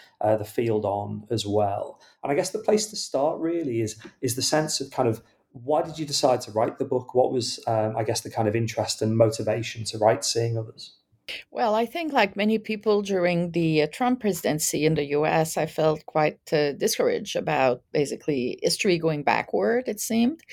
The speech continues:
Speaker 2: And I was very interested in how, uh, people get a sense of hope. So I started, uh,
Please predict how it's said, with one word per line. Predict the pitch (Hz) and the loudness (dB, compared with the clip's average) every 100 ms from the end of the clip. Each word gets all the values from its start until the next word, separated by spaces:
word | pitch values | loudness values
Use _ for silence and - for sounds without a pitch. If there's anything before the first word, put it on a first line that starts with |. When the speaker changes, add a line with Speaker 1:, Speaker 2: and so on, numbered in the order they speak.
| - - - - | -10 -10 -10 -2
Speaker 2:
And | 175 180 | 0 2
I | |
was | 185 170 | 0 0
very | 170 175 180 | 4 4 4
interested | 175 - 160 165 - 190 175 | -2 0 2 2 0 0 2
in | 165 | 2
how, | 165 170 170 170 175 175 180 | 0 0 2 2 2 0 -4
uh, | |
people | 170 214 208 196 | -4 -4 0 0
get | 180 180 175 | 2 0 0
a | |
sense | 165 170 165 | 0 0 0
of | 170 | 0
hope. | - 156 175 - | 2 2 2 -2
So | - - 165 | -8 0 2
I | 147 151 | 4 0
started, | - - 156 160 151 - 156 | -4 -2 0 2 2 0 0
uh, | 147 143 | 2 2